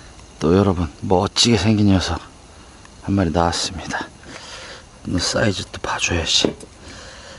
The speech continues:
아, 대상어 한 마리 또 나왔고요. 자, 입 주둥이 끝까지 딱 갖다 대고요.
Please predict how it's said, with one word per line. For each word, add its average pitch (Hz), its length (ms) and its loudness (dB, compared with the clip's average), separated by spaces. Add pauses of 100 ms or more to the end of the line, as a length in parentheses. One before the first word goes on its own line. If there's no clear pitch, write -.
(600)
아, 101 200 2
대상어 120 480 6
한 120 80 6
마리 117 420 6
또 101 180 2
나왔고요. 107 520 2 (1400)
자, 82 220 -6 (140)
입 110 160 2 (1000)
주둥이 104 360 2
끝까지 117 680 2 (960)
딱 - 140 -4
갖다 - 240 -2
대고요. 95 480 2